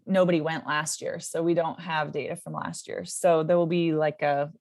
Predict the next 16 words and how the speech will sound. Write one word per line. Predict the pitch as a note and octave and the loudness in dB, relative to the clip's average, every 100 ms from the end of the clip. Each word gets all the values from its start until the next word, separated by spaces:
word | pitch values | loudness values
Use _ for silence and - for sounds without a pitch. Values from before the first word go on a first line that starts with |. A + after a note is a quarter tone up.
| _ | _
one | F3 F3 F3 | -2 0 0
and | E3 | 0
a | |
half | D#3 D#3 D3+ E3 | -2 -2 -4 -2
year | D#3+ D3+ C#3+ C3+ - - | 0 2 2 -2 -10 -10
kind | D#3+ - | -8 -6
of | C#3+ - | -8 0
gap | - C3 - - - - | 2 4 2 -4 -20 -6
in | F#3 F3+ | -2 0
data. | F#3 F#3+ G#3+ A#3+ - - - - | 2 0 0 -4 -16 -20 -20 0
So | - | 4
with | G#3+ C4 | 6 6
the | B3 | 4
first | - A3 G#3 - | 2 0 -2 -2
three | A3+ F4 | 4 6
years, | A#3+ D#3+ D#3 F#3+ | 6 4 2 0